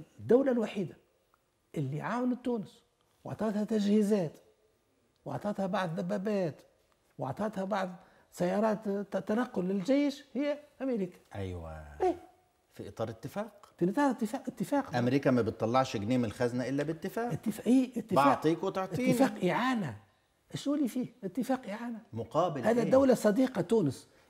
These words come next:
Speaker 2: يعني
Speaker 1: تونس
Speaker 2: كل
Speaker 1: تونس.
Speaker 2: المعونات، أم-، أمريكا بتوزع معونات كده لله؟ أمريكا بتوزع معونات
Speaker 1: لا، حفيد.
Speaker 2: مقابل اتفاقات.
Speaker 1: أولا، سا-، اتفاقية. طيب، عارفين أن بورقيبة صديقه.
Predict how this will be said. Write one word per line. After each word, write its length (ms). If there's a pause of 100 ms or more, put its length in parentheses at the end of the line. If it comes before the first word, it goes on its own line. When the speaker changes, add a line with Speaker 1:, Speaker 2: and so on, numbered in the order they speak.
Speaker 2:
يعني 140
Speaker 1:
تونس 160
Speaker 2:
كل 80
Speaker 1:
تونس. 120
Speaker 2:
المعونات، 540
أم-، 220
أمريكا 280
بتوزع 420
معونات 340
كده 200
لله؟ 380 (840)
أمريكا 280
بتوزع 400
معونات 320
Speaker 1:
لا، 60
حفيد. 380
Speaker 2:
مقابل 220
اتفاقات. 560 (140)
Speaker 1:
أولا، 300
سا-، 120 (140)
اتفاقية. 400
طيب، 200 (420)
عارفين 400
أن 160
بورقيبة 340
صديقه. 360